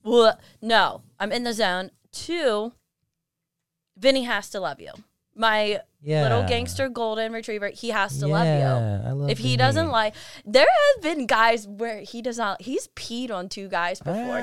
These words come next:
Speaker 1: He
Speaker 2: Ah.
Speaker 1: didn't like 'em, and I thought that was hilarious.
Speaker 2: That's so funny.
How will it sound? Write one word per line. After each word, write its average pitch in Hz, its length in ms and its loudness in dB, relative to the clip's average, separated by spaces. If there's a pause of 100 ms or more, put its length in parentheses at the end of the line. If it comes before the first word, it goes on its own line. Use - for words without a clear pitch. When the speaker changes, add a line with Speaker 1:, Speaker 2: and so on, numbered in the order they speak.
Speaker 1:
He 285 60 -4
Speaker 2:
Ah. - 20 -4
Speaker 1:
didn't 403 240 -2
like 285 280 2
'em, 233 140 -2
and 226 80 -8
I 226 120 -4
thought 269 220 -10
that 285 120 -4
was 269 180 -12
hilarious. 180 920 -8 (880)
Speaker 2:
That's - 160 -14
so 113 160 -10
funny. 87 460 -14